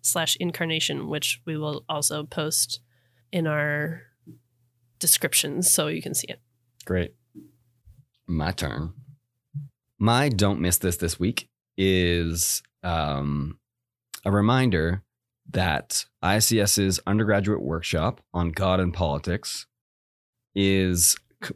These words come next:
Speaker 2: approaching our application deadline. So that is Friday, March fifteenth, twenty nineteen.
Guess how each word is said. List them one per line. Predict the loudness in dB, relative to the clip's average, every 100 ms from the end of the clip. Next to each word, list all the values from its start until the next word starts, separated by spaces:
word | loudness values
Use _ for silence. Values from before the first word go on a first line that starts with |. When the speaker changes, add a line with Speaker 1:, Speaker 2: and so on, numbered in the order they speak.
| -4
Speaker 2:
approaching | -4 2 2 4 2 4
our | 4
application | 2 0 -2 -2 0 -2
deadline. | -2 -2 -2 -6 -6 -10 _ _ -8
So | 2 2 4 0 -4 _ -2
that | 0 2
is | 0
Friday, | 0 2 4 4 4
March | 4 4 2 -2
fifteenth, | -2 -2 0 -2 -2
twenty | -2 0
nineteen. | 2 0 -2 -6 -6